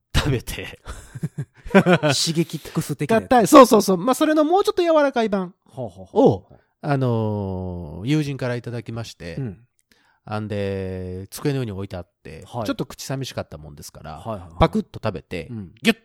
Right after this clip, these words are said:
Speaker 1: て噛んで、
Speaker 2: うん。
Speaker 1: あっって口を開けたら、
Speaker 2: うん。
Speaker 1: 一緒にポロって取れました。
Speaker 2: おー。
Speaker 1: なんか、えっと、で、こう、恐る恐る、こう、歯の中を触ったら、
Speaker 2: はいはい。穴開いた。
Speaker 1: 意外とこう、穴開いてて、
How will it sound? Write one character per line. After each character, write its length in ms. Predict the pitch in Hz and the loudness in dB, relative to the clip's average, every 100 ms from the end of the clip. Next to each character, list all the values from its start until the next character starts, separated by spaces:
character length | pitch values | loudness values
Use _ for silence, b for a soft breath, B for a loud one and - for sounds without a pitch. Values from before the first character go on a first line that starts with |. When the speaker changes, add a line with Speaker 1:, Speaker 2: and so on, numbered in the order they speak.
| _ | _
Speaker 1:
て 80 | 117 | -14
噛 160 | - 123 | -6 -6
ん 140 | 85 | -6
で、 180 | 101 101 | -10 -8
Speaker 2:
う 60 | 135 | -10
ん。 200 | 107 78 _ | -10 -14 _
Speaker 1:
あ 80 | - | -6
っ 60 | 247 | -6
っ 20 | _ _ - | _ _ -10
て 120 | 95 | -10
口 240 | - - 135 | -10 -8 -4
を 60 | |
開 100 | 120 | -4
け 80 | 123 | -4
た 100 | 92 | -8
ら、 160 | 87 95 | -14 -14
Speaker 2:
う 40 | |
ん。 140 | 113 87 _ _ - | -16 -18 _ _ -8
Speaker 1:
一 120 | - | -6
緒 380 | - - - 175 | -6 -8 -2 0
に 160 | 185 | 0
ポ 100 | - | 2
ロ 60 | - | 2
っ 80 | - | 2
て 100 | - | -14
取 140 | 92 | -14
れ 40 | |
ま 140 | 90 80 | -14 -18
し 80 | - | -20
た。 140 | - - - | -20 -20 -14
Speaker 2:
お 1040 | 117 120 123 127 127 127 127 123 120 110 | -10 -10 -10 -10 -12 -12 -12 -10 -10 -8
ー。 20 | |
Speaker 1:
な 120 | 127 127 | -4 -4
ん 40 | |
か、 240 | 107 87 _ _ _ _ _ - | -6 -12 _ _ _ _ _ -12
え 100 | 110 | -10
っ 40 | |
と、 480 | - 104 95 85 - _ _ _ _ _ _ - | -4 -4 -4 -6 -14 _ _ _ _ _ _ -8
で、 160 | 160 | -6
こ 460 | 143 147 143 135 _ | 0 2 2 -2 _
う、 20 | |
恐 220 | 151 143 | -6 0
る 60 | 156 | 2
恐 240 | 165 151 | 2 0
る、 100 | 95 | -6
こ 380 | 85 87 85 80 | -8 -12 -12 -12
う、 20 | 92 | -6
歯 120 | 139 | -4
の 120 | 104 | -4
中 260 | 98 101 85 | -6 -10 -14
を 100 | - | -10
触 200 | 95 92 | -8 -8
っ 100 | - | -10
た 100 | 78 | -18
ら、 200 | - - | -18 -20
Speaker 2:
は 120 | - | -20
い 20 | 104 | -20
は 60 | |
い。 40 | 90 | -20
穴 180 | 90 | -20
開 60 | 107 | -8
い 20 | |
た。 60 | 131 | -2
Speaker 1:
意 40 | |
外 180 | 175 170 | 0 0
と 120 | 113 | -2
こ 160 | - 135 | -4 -4
う、 20 | |
穴 140 | 107 98 | -4 -6
開 100 | 85 | -10
い 20 | |
て 120 | - | -16
て、 100 | - | -20